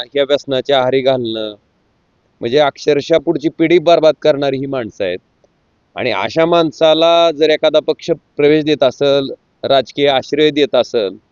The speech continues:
तर मी तुळजापूरच्या जनतेला आवाहन करेन की बाबा आता ह्या लोकांचा हिशोब करण्याची वेळ लवकरच तुमच्यावर आहे आणि तो हिशोब करत असताना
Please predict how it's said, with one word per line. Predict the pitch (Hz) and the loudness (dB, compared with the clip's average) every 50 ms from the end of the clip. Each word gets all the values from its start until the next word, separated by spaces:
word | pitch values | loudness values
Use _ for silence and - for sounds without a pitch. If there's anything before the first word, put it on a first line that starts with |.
| _ _ _ _ _ _ _ _ _ _ - | _ _ _ _ _ _ _ _ _ _ 0
तर | 156 160 | 0 0
मी | 156 170 180 | 2 2 0
तुळजापूरच्या | 175 - 180 175 165 147 170 165 135 - 175 165 - 180 170 | 2 2 2 2 2 2 0 0 0 0 -2 0 2 0 2
जनतेला | 151 170 165 156 143 156 156 170 165 | 2 2 0 2 2 0 0 2 2
आवाहन | 165 151 147 147 143 143 | 2 2 2 0 -2 -2
करेन | 127 - 139 127 110 101 101 104 110 _ _ _ _ _ _ | -2 -2 -2 -2 -2 -6 -8 _ _ _ _ _ _ _ _
की | - 123 | -6 -4
बाबा | 135 139 139 156 151 | -4 0 0 2 0
आता | 151 - 165 170 175 175 170 - | 2 2 2 2 2 2 0 -2
ह्या | - - - 151 156 170 175 | -6 -4 0 2 4 4 4
लोकांचा | 175 170 165 143 - - 151 147 143 143 - 165 | 4 2 2 0 0 0 -2 -2 0 0 0 0
हिशोब | 165 147 131 123 - 175 165 - - | 0 0 -2 -2 0 0 0 0 2
करण्याची | 160 160 151 151 147 143 - 156 | 0 0 0 0 -4 -4 -4 -4
वेळ | 147 151 151 151 151 147 139 - - | -2 0 0 0 0 -2 -6 -12 -10
लवकरच | - 127 139 151 139 - 151 147 160 143 - - | -4 -2 -2 0 0 0 0 0 0 -2 -4 -8
तुमच्यावर | 156 135 120 143 139 127 123 120 | -8 -4 -2 0 2 2 2 0
आहे | 117 104 107 - _ _ _ _ _ _ _ _ _ _ _ _ _ _ _ - | 0 -2 -4 -10 _ _ _ _ _ _ _ _ _ _ _ _ _ _ _ -12
आणि | - 107 120 143 151 170 175 185 185 175 _ - | -8 -6 -4 0 0 2 2 2 0 -2 _ 0
तो | 175 170 | 2 4
हिशोब | 160 156 143 - 190 190 - - | 4 4 2 2 0 0 0 0
करत | 180 170 165 147 - | 0 0 0 2 0
असताना | 156 139 - - 139 127 120 110 101 98 | -2 -2 0 -2 -2 -2 -2 -2 -4 -6